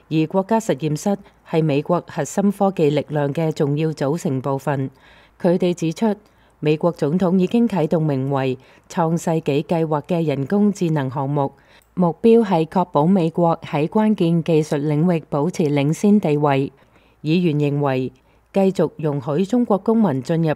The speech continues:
國家實驗室，可能直接威脅呢個計劃嘅安全。佢指出，呢啲人員一旦接觸尖端研究成果，相關信息可能被逼或被動咁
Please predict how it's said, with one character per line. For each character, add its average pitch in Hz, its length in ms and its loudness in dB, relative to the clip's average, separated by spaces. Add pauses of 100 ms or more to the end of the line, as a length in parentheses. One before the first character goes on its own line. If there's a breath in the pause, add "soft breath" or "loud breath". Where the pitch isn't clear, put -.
國 165 180 -2
家 196 120 0
實 165 160 -4
驗 143 200 -4
室， 190 220 -4 (420 soft breath)
可 151 140 -2
能 170 260 -2
直 151 220 -2
接 175 240 -4
威 202 180 0
脅 180 220 -2
呢 208 160 2
個 180 140 -2
計 165 180 -2
劃 147 160 -4
嘅 165 240 -2
安 196 140 0
全。 131 360 -4 (460 soft breath)
佢 151 180 0
指 151 180 -2
出， 175 140 -6 (460 soft breath)
呢 240 180 2
啲 233 160 2
人 147 160 2
員 147 260 0
一 196 100 2
旦 151 300 -2
接 175 160 -4
觸 202 300 -2
尖 208 240 2
端 208 240 4
研 135 240 0
究 151 220 -2
成 139 240 -4
果， 143 340 0 (240 soft breath)
相 202 320 0
關 202 220 2
信 165 260 0
息 180 240 -2 (320 loud breath)
可 156 140 0
能 151 220 0
被 151 180 0
逼 208 200 -2 (160)
或 165 280 0
被 165 180 0
動 156 240 -2
咁 165 260 0